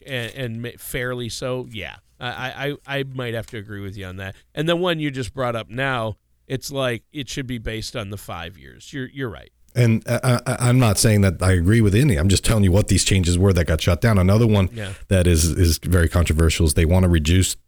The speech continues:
Speaker 2: reduce the G fund interest rate. So government employees have the, um, their
Speaker 1: Yeah.
Speaker 2: T S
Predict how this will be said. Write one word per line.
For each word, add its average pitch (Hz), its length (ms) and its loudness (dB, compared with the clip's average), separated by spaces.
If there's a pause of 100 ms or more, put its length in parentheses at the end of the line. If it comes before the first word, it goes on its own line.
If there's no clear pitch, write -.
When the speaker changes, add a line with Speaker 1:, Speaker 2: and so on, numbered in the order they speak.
Speaker 2:
reduce 95 460 4
the 90 120 0
G 90 260 4
fund 92 480 4
interest 110 340 2
rate. 76 220 0 (320)
So - 160 0
government 107 300 4
employees 95 360 4
have 85 320 0
the, 80 260 2
um, 73 220 -2 (480)
their 95 120 2
Speaker 1:
Yeah. 82 60 0
Speaker 2:
T 98 180 2
S 85 60 2